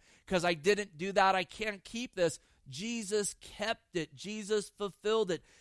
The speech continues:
Jesus condemned sin. Jesus kept the righteous requirements of the law so that that could be fulfilled in us through faith in him. And now in Christ,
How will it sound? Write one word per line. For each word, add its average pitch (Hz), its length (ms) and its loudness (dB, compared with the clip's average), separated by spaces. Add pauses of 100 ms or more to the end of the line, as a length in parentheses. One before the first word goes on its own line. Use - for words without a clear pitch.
(120)
Jesus 220 480 -4
condemned 202 560 -2
sin. 214 500 -2 (960)
Jesus 214 340 -2
kept 226 360 2
the 220 100 2
righteous 196 580 -2
requirements 202 840 -6 (120)
of 190 260 4
the 180 120 -2
law 202 500 8 (300)
so 196 160 -2
that 190 180 -2
that 196 260 2
could 202 160 0
be 202 160 -4
fulfilled 202 720 0
in 208 140 0
us 202 340 0 (260)
through 185 200 0
faith 202 580 2
in 185 120 -4
him. 175 560 0 (320)
And 165 160 -4
now 185 260 4
in 185 100 0
Christ, 196 640 2